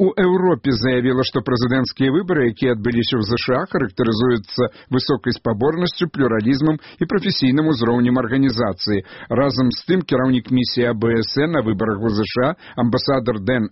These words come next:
Эвертс, заявіў, што заклапочанасць выклікаюць гранты ажыццяўлення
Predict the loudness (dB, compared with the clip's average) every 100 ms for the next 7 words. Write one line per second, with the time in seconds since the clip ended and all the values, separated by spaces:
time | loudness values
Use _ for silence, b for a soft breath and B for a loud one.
0 | -2 -2 -2 -4 -6 -2 0 0 0 -4
1 | -2 -2 -2 B -6 -6 -2 0 0 0
2 | -2 0 0 0 0 -4 -2 -2 0 0
3 | 0 -2 0 -2 0 -2 -2 -4 -2 0
4 | 2 2 2